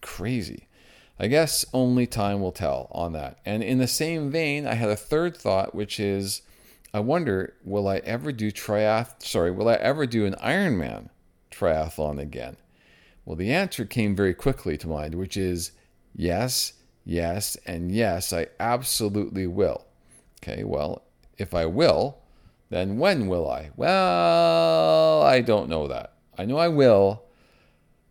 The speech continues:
but haven't made any plans as of yet. And finally, the last thought that came to me as I was cooling down was, I wonder, have we ever been, or will we ever be,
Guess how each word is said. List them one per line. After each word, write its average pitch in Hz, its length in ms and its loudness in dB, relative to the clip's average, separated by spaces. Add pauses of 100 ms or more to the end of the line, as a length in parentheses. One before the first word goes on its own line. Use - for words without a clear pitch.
but 78 420 0 (240)
haven't 107 400 -4
made 101 180 0
any 92 220 -2
plans 82 640 0 (120)
as 78 300 -4
of 80 220 -6
yet. 69 320 -6 (800)
And 131 180 -4
finally, 185 640 0
the 87 100 0
last 170 500 -2
thought 151 280 2
that - 80 -8
came 139 280 -4
to 135 80 -8
me 131 260 0
as 98 200 2
I 87 60 4
was 85 160 0
cooling 151 420 -2
down 104 480 0 (1200)
was, 95 640 -4 (640)
I 453 140 -2
wonder, 113 600 0 (340)
have 160 260 -6
we 240 380 -2
ever 175 300 -2
been, 120 440 -2
or 92 220 -2
will 135 320 0
we 147 300 -2
ever 127 280 -2
be, 98 600 -4